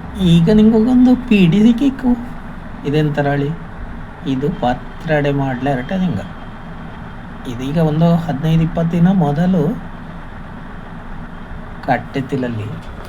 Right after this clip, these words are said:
ಮಾವನ ಮನೆಗೆ ಹೋಗಿತ್ತು ಎಲ್ಲ ಶ್ರೀಮತಿ.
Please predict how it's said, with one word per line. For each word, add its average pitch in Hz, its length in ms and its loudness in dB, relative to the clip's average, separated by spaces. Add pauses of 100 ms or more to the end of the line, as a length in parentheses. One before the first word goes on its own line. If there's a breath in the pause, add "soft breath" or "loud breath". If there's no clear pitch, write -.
(340)
ಮಾವನ 135 320 2
ಮನೆಗೆ 135 260 -6
ಹೋಗಿತ್ತು - 600 -4
ಎಲ್ಲ - 180 -6 (260)
ಶ್ರೀಮತಿ. 135 540 -2